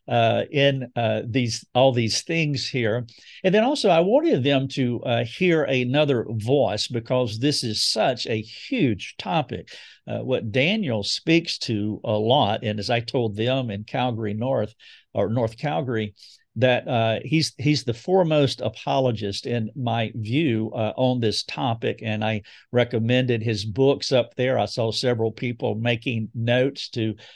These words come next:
uh, specifically his five-part series on mental illness.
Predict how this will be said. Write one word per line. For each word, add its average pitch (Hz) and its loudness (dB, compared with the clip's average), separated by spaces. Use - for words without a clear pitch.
uh, 120 -2
specifically 131 2
his 113 -2
five-part 117 -2
series 131 0
on 113 0
mental 123 -2
illness. 135 0